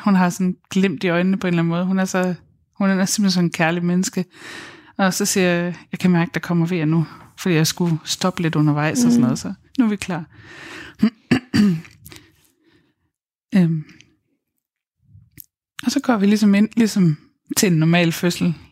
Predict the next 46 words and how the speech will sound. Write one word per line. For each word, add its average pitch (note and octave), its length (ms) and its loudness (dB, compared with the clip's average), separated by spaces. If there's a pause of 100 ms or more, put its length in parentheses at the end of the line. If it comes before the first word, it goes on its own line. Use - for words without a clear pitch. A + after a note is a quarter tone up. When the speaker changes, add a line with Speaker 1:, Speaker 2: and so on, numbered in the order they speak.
(200)
Speaker 1:
hvor F#3 140 0
jeg E3 260 2
skal F3 240 -6
til F3 120 -4
at D#3+ 160 -2 (640)
arbejde F#3 360 0
med F3+ 100 2
vejerne, F#3 540 -2
og F3 240 -4 (960)
jeg F#3+ 100 -2
kan - 80 -12
ikke - 140 -8
rigtig - 280 -4
overskue G3+ 520 0
det. G3 120 2
Hun G3 320 4
foreslår, F#3+ 460 -2
at E3+ 140 -2
jeg E3+ 100 -2
får E3 180 -4
epiduralblokade F#3+ 920 -4
for F3 120 -6
ikke E3+ 140 -2
at E3+ 60 -2
mærke E3+ 320 0
så F3+ 80 -6
meget, D#3 340 -2
fordi F3+ 320 -10
der F#3 60 -4
er F3 40 -4
jo F3 80 -6
så F3 120 -6
meget E3 260 0
andet, F3 240 2
der E3 60 -2
gør E3+ 160 -8
ondt. F3 300 -6
Speaker 2:
Og A3+ 60 -2
hvad A#3 120 0
er A3 40 -2
det? A3+ 240 -2 (380)
Speaker 1:
Det A3+ 60 2
er G3 40 4
en F3 100 4
sådan F3+ 240 2
rygmarvsbedøvelse, F3 1120 -4